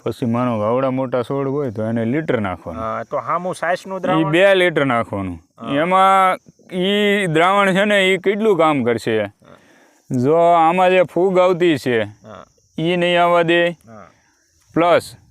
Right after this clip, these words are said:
Speaker 1: કુકડ તમારી પહેલી જાહે, ફૂગ નહીં આવે.
Speaker 2: કુકડ કેટલા દિવસે વહી જાય?
Speaker 1: કુકડ તમારે ઈ ચોથા દિવસે નહીં હોય એમાં.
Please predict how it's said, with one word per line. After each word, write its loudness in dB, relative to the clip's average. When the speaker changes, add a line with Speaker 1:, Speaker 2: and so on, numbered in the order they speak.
Speaker 1:
કુકડ -2
તમારી 0
પહેલી 2
જાહે, -2
ફૂગ 0
નહીં 0
આવે. -4
Speaker 2:
કુકડ -10
કેટલા -4
દિવસે -8
વહી -8
જાય? -12
Speaker 1:
કુકડ -2
તમારે 2
ઈ -2
ચોથા 0
દિવસે 0
નહીં -2
હોય -4
એમાં. -10